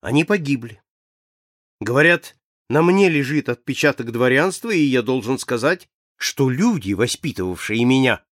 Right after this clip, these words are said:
погибли на эшафоте. Последней школой, в которой я учился хорошим манерам, была тюрьма аббатства. Неужели вы предполагаете, что вам следует объяснять свою горечь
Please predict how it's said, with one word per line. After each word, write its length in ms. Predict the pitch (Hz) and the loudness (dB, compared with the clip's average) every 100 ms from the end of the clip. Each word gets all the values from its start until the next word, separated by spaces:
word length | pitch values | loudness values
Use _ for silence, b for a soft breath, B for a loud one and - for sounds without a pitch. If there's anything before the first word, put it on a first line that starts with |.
| _ _ | _ _
погибли 500 | 135 107 147 143 160 | -6 0 0 2 0
на 160 | 151 135 | 2 0
эшафоте. 640 | - - 85 - - _ _ _ _ _ _ _ _ | -4 -8 -10 -10 -16 _ _ _ _ _ _ _ _
Последней 600 | 135 - 151 160 113 110 | -4 0 2 2 0 -4
школой, 520 | - - 175 104 80 _ _ | -6 -2 0 -2 -8 _ _
в 80 | - | -8
которой 320 | 131 127 110 104 | -6 -2 -2 0
я 100 | 101 | -2
учился 440 | - 139 117 - | -2 -2 -2 -6
хорошим 420 | 113 110 104 101 | -4 -4 -4 -6
манерам, 500 | 98 117 165 117 95 | -2 0 0 -2 -4
была 360 | 98 113 120 - _ _ - | -2 0 -2 -2 _ _ -6
тюрьма 420 | 123 104 113 117 | -4 0 0 0
аббатства. 680 | 104 107 107 - - - _ _ _ _ _ _ | 0 -2 -4 -6 -14 -16 _ _ _ _ _ _
Неужели 460 | 151 156 143 208 180 | 2 2 4 2 2
вы 160 | 180 170 | -2 -2
предполагаете, 840 | 143 - 131 123 127 170 135 120 | -4 -4 -2 -2 0 -2 -2 -6
что 160 | - 123 | -4 -2
вам 220 | 143 127 | 0 -2
следует 560 | - 127 131 117 104 | -2 -2 0 -2 -4
объяснять 840 | 110 95 95 - 120 165 160 - _ _ - | -4 -6 -8 -6 -2 -2 -2 -8 _ _ -10
свою 420 | - 104 90 87 | -6 -4 -4 -4
горечь 600 | 123 196 185 - - | -2 -2 -4 -12 -18